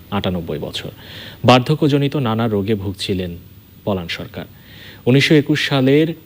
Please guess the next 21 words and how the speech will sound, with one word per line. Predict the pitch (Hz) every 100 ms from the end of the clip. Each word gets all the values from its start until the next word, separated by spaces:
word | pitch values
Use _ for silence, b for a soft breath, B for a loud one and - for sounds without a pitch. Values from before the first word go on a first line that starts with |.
| -
নয় | 107 110 120
সেপ্টেম্বর | 127 117 - 104 95 90
জন্মগ্রহণ | 101 95 90 92 90
করেন | 85 85 85
তিনি। | 90 95 - - - -
মাত্র | 107 107 107 135 - B B
ষষ্ঠ | - - 139 - -
শ্রেণী | 165 151 143
পর্যন্ত | 139 131 135 131
লেখাপড়া | 120 110 123 120 120
করে | 117 107 117 151
শিক্ষা | - 117 - 110
জীবনের | 107 107 107 95
ইতি | 113 107 131
টানতে | 110 87 90
হয় | 87 82 -
তাকে, | 87 - 175 - B B B
তবে | 123 123
বইয়ের | 98 110 123 139
প্রতি | 135 123 147
তার | 147 101